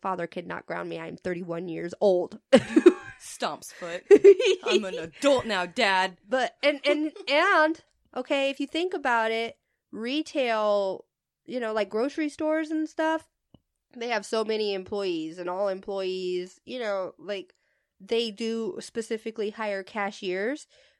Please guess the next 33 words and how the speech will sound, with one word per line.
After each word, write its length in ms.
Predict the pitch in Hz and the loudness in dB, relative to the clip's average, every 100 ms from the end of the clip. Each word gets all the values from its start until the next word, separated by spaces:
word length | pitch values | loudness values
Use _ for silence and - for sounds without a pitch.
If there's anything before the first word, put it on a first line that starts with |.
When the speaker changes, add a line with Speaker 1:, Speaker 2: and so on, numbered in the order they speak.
| - | -6
Speaker 1:
but 240 | 220 214 | -4 -2
they 160 | 214 220 | -2 0
also 400 | 208 202 214 220 | 0 0 -2 -4
have, 320 | 233 214 196 | -2 -2 -2
like, 260 | 202 185 175 | -4 -6 -6
payroll 440 | - 175 190 202 | -10 -8 -4 -4
and 140 | 214 226 | -6 -8
stuff 220 | 240 233 | -6 -6
that 140 | 254 | -6
they 120 | 254 262 | -8 -6
have 200 | 254 262 | -6 -8
to 80 | |
take 280 | 254 262 254 | -8 -8 -8
care 400 | - 254 254 254 | -6 -4 -4 -2
Speaker 2:
Mm-hmm. 240 | 254 254 254 | -2 -2 -4
Speaker 1:
of, 80 | 233 | -6
and 200 | 214 202 | -6 -4
they, 360 | 202 196 196 - | -4 -4 -6 -8
you 120 | 220 | -6
know, 220 | 214 190 | -4 -4
there 200 | 190 202 | -4 -4
are 60 | 196 | -4
things 440 | 202 208 233 226 | -4 -6 -6 -8
that 180 | 214 202 | -6 -2
they 140 | 202 | -2
have 280 | 214 208 208 | -2 -4 -6
to, 460 | - 208 190 175 185 _ _ _ - | -4 -2 0 -2 -8 _ _ _ -8
um, 600 | 190 190 175 151 147 160 _ _ _ _ _ - | -4 -2 -4 -6 -10 -14 _ _ _ _ _ -12
you 80 | 247 | -8
know, 160 | 180 175 | -8 -4
budgeting 540 | 208 214 196 202 220 | -4 -2 -2 -2 -2
and 100 | 208 | -6
stuff. 400 | - 233 262 - | -4 -2 -2 -6